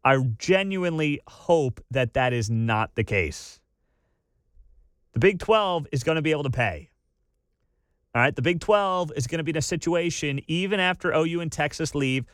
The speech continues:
where they can pay. Now, there's always gonna be that, that top five, all right? Michigan, Ohio State, Texas,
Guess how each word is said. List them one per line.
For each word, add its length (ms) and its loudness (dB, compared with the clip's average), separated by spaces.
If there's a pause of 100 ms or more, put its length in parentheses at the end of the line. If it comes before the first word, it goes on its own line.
(160)
where 140 0
they 160 4
can 180 -2
pay. 460 0 (840)
Now, 200 2
there's 180 2
always 200 2
gonna 160 -6
be 120 -4
that, 240 0
that 220 0
top 280 2
five, 680 2
all 100 -2
right? 300 0 (200)
Michigan, 520 -2
Ohio 420 2
State, 400 -4
Texas, 800 -4